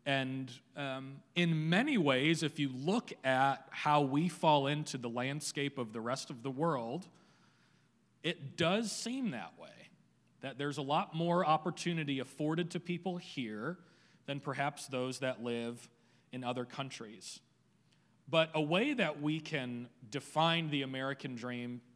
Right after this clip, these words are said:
hi-, and this is historically, this, this might not be what you're experiencing now,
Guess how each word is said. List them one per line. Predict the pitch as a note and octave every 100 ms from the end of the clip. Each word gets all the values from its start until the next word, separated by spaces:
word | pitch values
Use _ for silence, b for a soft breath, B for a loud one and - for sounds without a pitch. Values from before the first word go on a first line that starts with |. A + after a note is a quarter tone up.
| _ _ -
hi-, | D#3+
and | D#3 F3+
this | G#3
is | E3+
historically, | D#3+ - - F#3 E3+ C3 A#2+ A2
this, | C#3 - - b b b b
this | -
might | G3+ G3+
not | F#3+ D#3+
be | E3
what | D#3+ D#3
you're | D3 D3+
experiencing | C3 - - F3 F#3 D#3+ C3 C3+ A#2+ B2+
now, | F3+ G3 C#3+ C3